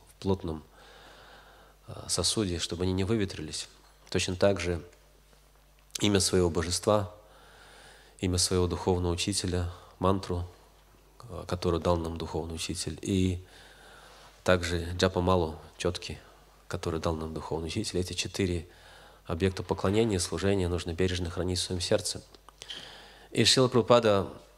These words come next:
не так часто говорил о своих сокровенных взаимоотношениях со своим духовным учителем, хотя вся его миссия была самым лучшим доказательством и прославлением его. В конце концов, кто, как не тот, ради которого можем всю свою жизнь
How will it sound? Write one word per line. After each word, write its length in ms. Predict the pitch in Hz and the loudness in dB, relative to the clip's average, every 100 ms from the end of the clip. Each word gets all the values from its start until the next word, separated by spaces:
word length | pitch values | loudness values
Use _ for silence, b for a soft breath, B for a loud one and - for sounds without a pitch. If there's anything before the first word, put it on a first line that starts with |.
| - | -2
не 100 | 120 | 2
так 180 | 120 113 | 4 4
часто 480 | 123 107 - 85 85 | 4 2 0 -6 -8
говорил 500 | 95 92 98 101 92 85 - | -2 2 4 4 2 -2 -10
о 380 | - 85 85 85 87 - - | -4 -2 -2 -4 -10 -20 -8
своих 320 | - 95 92 | -4 0 0
сокровенных 500 | 90 92 95 98 90 | 0 0 0 0 0
взаимоотношениях 840 | 78 82 80 - 80 78 76 78 - | -4 -6 -8 -8 -8 -8 -10 -12 -12
со 240 | - - - | -10 -8 -8
своим 340 | - 80 78 | -6 -6 -6
духовным 420 | 92 92 98 95 | -6 -2 0 2
учителем, 460 | 95 139 131 107 92 | 0 0 0 -2 -2
хотя 300 | 95 - 90 | -2 0 0
вся 200 | - 110 | 2 4
его 160 | 95 | 4
миссия 360 | 92 98 - 85 | 2 2 0 0
была 340 | 78 87 85 B B B B B B B B B | -2 0 -2 B B B B B B B B B
самым 300 | - 98 92 | 0 2 4
лучшим 260 | 92 - 90 | 2 0 -2
доказательством 680 | 87 92 101 92 87 85 | 0 2 2 2 -2 -4
и 20 | 82 | -4
прославлением 580 | 82 - 87 90 76 | -4 -2 0 0 -2
его. 280 | 71 69 73 | -8 -12 -14
В 60 | - | -8
конце 260 | 90 101 | -2 0
концов, 420 | 95 92 - 90 - | 0 0 0 -2 -4
кто, 260 | - 110 | 0 2
как 260 | 104 90 - | 2 0 -2
не 60 | |
тот, 260 | 90 107 - | 2 2 2
ради 180 | 90 85 | -2 -2
которого 420 | 85 82 92 87 | -4 -2 -2 0
можем 280 | 87 82 78 | -2 -4 -8
всю 180 | - 95 | -8 -6
свою 280 | - 85 | -4 -4
жизнь 360 | 82 87 80 76 | -2 -4 -4 -12